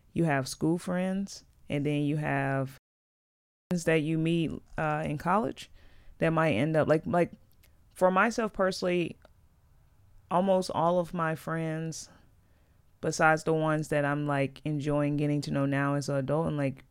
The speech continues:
m-, meeting new people as an adult, but all of my friends before that were all my friends from high school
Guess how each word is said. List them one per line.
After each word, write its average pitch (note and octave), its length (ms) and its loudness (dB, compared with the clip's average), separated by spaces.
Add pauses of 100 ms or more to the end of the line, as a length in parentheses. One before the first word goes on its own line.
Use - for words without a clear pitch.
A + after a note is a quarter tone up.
(220)
m-, D3 200 -6
meeting D3+ 360 -2
new D3 120 0
people D3 500 -4
as D3 220 -2
an D3 80 -2
adult, C#3+ 400 -2 (480)
but E3 120 4
all E3 280 4
of E3+ 80 0
my D#3+ 160 -2
friends D#3 320 -4
before D3+ 360 -2
that D3 240 0
were C#3 120 -4
all D3 160 0
my C#3+ 180 -6
friends C#3+ 340 -6
from C#3+ 360 -8
high D3+ 240 -4
school F#3 440 -4